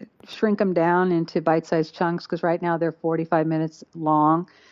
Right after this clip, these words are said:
Um, so, you know, even I don't like to hear my voice for that long, so I'm gonna try to get 'em down to something manageable for everybody and then put 'em also on M P three format so you can listen to it in your car. But, you know, those are the kinds of things I'm looking to do.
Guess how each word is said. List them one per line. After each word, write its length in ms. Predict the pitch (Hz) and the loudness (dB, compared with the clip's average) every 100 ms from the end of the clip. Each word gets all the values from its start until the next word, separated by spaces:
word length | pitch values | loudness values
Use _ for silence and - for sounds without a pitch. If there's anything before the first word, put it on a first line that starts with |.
| _ _ _ - | _ _ _ -4
Um, 460 | 165 160 151 160 | 0 0 0 -4
so, 380 | 160 208 185 180 180 | -4 0 2 2 0
you 100 | 202 | -6
know, 60 | 180 | -2
even 220 | 208 175 | -2 -2
I 380 | 165 180 185 180 | 0 2 2 0
don't 160 | 180 | -2
like 160 | 170 170 | -6 -6
to 60 | |
hear 80 | 185 | -4
my 120 | 190 190 | -2 0
voice 320 | 254 311 311 | 2 2 0
for 100 | 320 | -2
that 200 | 320 302 | -2 -2
long, 340 | 311 302 311 302 | -2 0 -2 -2
so 320 | 240 208 196 | -2 -2 -4
I'm 160 | 185 208 | -6 -10
gonna 200 | 190 175 | -10 -10
try 200 | 208 185 | -10 -10
to 80 | |
get 180 | 175 180 | -10 -12
'em 100 | 175 | -10
down 360 | 170 165 165 170 | -10 -10 -10 -14
to 260 | - 165 | -12 -12
something 380 | 160 170 - 160 | -10 -14 -12 -10
manageable 500 | 160 156 160 165 151 - | -8 -8 -8 -10 -10 -4
for 80 | 147 | -2
everybody 480 | 147 147 156 151 151 | -2 0 -2 0 0
and 80 | |
then 140 | 151 156 | -2 -2
put 160 | 185 | 0
'em 120 | 160 151 | 2 2
also 300 | 151 - 156 | 2 0 -2
on 140 | 151 | 0
M 120 | 151 | -2
P 140 | - 151 | -2 -6
three 300 | 185 185 202 | 2 4 4
format 540 | 196 190 185 185 180 | 2 -2 2 2 0
so 100 | - | -4
you 40 | |
can 140 | 160 156 | -4 -2
listen 220 | 156 165 | -4 -6
to 100 | - 147 | -6 -6
it 80 | |
in 40 | - | -6
your 100 | - | -8
car. 360 | - 160 160 - - - _ - | -2 0 0 -4 -18 -20 _ 0
But, 280 | 214 208 | 2 2
you 100 | 254 | 0
know, 140 | 262 226 | 0 0
those 280 | 247 285 311 | 2 2 2
are 40 | |
the 80 | 294 | -2
kinds 280 | 294 254 240 | 0 -2 -2
of 80 | 226 | -4
things 240 | 226 220 | -6 -6
I'm 180 | 208 196 | -6 -6
looking 280 | 202 208 190 | -6 -6 -6
to 100 | 185 | -6
do. 400 | 185 185 180 | -2 0 0